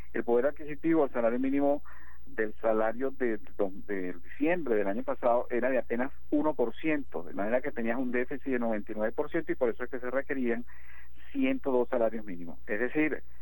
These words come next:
disponías de más productos, pero obviamente tu poder adquisitivo no era suficiente. Claro está que la introducción de este, de esta moneda,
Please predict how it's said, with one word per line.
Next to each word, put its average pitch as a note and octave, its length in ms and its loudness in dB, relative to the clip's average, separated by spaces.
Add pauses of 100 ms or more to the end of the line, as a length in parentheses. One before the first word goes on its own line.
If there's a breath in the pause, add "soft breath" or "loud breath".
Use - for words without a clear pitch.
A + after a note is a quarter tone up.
(340 soft breath)
disponías A#2 580 0
de F3 80 -2
más C#3 160 -2
productos, D3+ 540 2
pero B2+ 260 4
obviamente C3 460 0
tu - 140 -4
poder G#2 260 2
adquisitivo B2 520 0
no A2+ 100 2
era G#2+ 120 0
suficiente. - 640 -4 (160)
Claro A2 300 0
está B2 280 0 (540 soft breath)
que A2+ 520 2
la F#2+ 200 0
introducción G2+ 760 0
de F#2+ 160 0
este, A2 480 0
de F2+ 140 -2
esta A2+ 260 0
moneda, G2+ 760 0